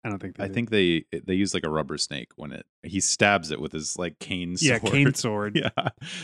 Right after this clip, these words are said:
Speaker 2: that this guy has, uh, which would put him high on my suspect <laughs> list if you're bringing a cane sword onto a ship, but maybe it was a different time.
Speaker 1: Uh, he's basically law enforcement.
Speaker 2: Yeah.
Speaker 1: Uh,
Speaker 2: So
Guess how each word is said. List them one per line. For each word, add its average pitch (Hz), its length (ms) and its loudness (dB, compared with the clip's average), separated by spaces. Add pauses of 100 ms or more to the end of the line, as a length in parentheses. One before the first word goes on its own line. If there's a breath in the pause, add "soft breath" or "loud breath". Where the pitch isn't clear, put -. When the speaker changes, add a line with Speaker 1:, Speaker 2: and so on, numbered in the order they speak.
(220 loud breath)
Speaker 2:
that 87 300 -2
this 90 160 -4
guy 76 220 0
has, 76 480 -2 (180)
uh, 76 420 -2 (640)
which 90 160 -6
would 85 120 -4
put 107 220 2
him 95 220 -2
high 78 240 0
on 71 180 -6
my 73 180 -4
suspect - 580 -4
<laughs> - 0 -
list - 320 4
if - 160 -10
you're 113 100 2
bringing 92 280 0
a 92 80 2
cane 95 300 0
sword 76 340 -2
onto 80 320 -4
a 87 100 -2 (160)
ship, 87 380 -4
but 85 100 -6
maybe 82 200 -6
it 73 40 -4
was 80 120 -6
a 85 40 -2
different 85 280 -8
time. 82 360 -2
Speaker 1:
Uh, 143 140 4
he's 160 280 0
basically 151 600 4
law 101 240 0
enforcement. 101 600 -6
Speaker 2:
Yeah. 90 300 6 (400 soft breath)
Speaker 1:
Uh, 127 360 8
Speaker 2:
So 92 100 10